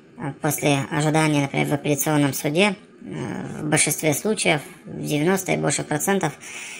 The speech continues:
людей получают отказы, потом подают все в Верховный суд дела. А в большинстве случаев, в таком, большем все-таки случае, м, Верховный суд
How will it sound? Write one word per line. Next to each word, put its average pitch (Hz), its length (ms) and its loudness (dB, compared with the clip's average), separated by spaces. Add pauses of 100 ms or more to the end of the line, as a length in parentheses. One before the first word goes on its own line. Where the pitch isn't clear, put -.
(280)
людей 151 380 2
получают 143 540 2 (800)
отказы, 175 480 0 (800)
потом 185 240 0
подают 147 420 4 (680)
все - 180 -4
в 135 60 -2
Верховный 202 420 2
суд 175 260 0 (640)
дела. 156 400 6 (200)
А 143 120 -2
в 151 60 -2
большинстве 185 460 4
случаев, 151 500 2 (240)
в - 60 -20
таком, 135 360 -6 (1300)
большем 151 360 4
все-таки 147 340 -4
случае, 180 500 2 (400)
м, 107 480 -8
Верховный 147 400 2
суд 151 220 -2